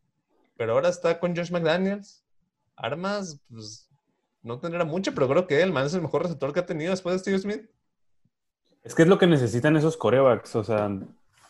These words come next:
Speaker 2: que en sí su accuracy no es la mejor, pero cuando un, o sea, tu receptor número uno o tus receptores se desmarcan muchísimo más rápido, tienes mejor,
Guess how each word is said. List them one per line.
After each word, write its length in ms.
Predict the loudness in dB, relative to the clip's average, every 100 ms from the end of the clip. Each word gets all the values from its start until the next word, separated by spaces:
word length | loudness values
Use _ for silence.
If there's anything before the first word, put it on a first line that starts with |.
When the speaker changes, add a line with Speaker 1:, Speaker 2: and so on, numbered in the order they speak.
| -6
Speaker 2:
que 100 | -4
en 120 | -4
sí 180 | -4 -2
su 340 | 2 6 6
accuracy 500 | 4 4 4 6 2
no 380 | 0 0 -2 -2
es 260 | -4 -8 _ _ _ _
la 240 | 2 4
mejor, 920 | 4 0 -2 -2 4 6 6 0 -16 _ _ _ _ _ _
pero 160 | -2 4
cuando 300 | 6 6 6
un, 560 | 6 4 2 0 -2 _
o 100 | -2
sea, 240 | 4 2 4
tu 480 | 4 4 2 0 -2
receptor 440 | -2 -2 0 2
número 260 | 4 6 6
uno 340 | 4 2 2
o 300 | 0 -2 -10 _
tus 160 | -10 -8
receptores 480 | -4 -6 2 4 6
se 80 | 6
desmarcan 680 | 4 2 0 0 2 0
muchísimo 540 | 2 2 0 0 -2 2
más 160 | 2
rápido, 380 | 6 4 6 4
tienes 420 | 4 0 0 -6 _
mejor, 600 | -6 2 4 4 2